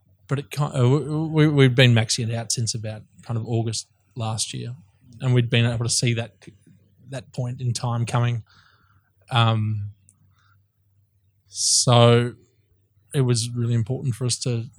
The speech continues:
to find some kind of solution to that. Obviously, expanding it, um, our capacity was one of the options. Um, of course, we could have outsourced some of our production, um, but we, we don't wanna do that.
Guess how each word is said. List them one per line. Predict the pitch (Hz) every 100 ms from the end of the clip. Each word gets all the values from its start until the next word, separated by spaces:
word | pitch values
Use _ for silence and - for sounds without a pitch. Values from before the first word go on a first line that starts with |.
| 170
to | - 113
find | 120 113 117 110 123
some | - 117
kind | 113 113
of | 110
solution | 120 120 - 123 113 -
to | -
that. | 127 160 - - - - 120 117
Obviously, | 117 131 120
expanding | 110 - 127 123 123
it, | 123 123
um, | 117 113 113 104 101 _ _ _ _ _ _ _ _ _ -
our | 120
capacity | 110 120 - 127
was | 117
one | 110 113
of |
the | 113
options. | 131 - 135 123 - 139
Um, | 120 117 120 _ _ - -
of |
course, | 131 120 -
we | 120
could | 123
have | 117 101 - - _ _ _ _ -
outsourced | 143 139 151 143
some | 143
of | 131
our | 131
production, | - 139 170 - 214 208 _ _ _ _ -
um, | 123 107 104 110 _ _ _ _ _ _ _ _ _ _ _ _ _ _ _ _ -
but | 135
we, | 117 - 170 156 160
we | 139
don't | 117 117
wanna | 113 113
do | 120
that. | 135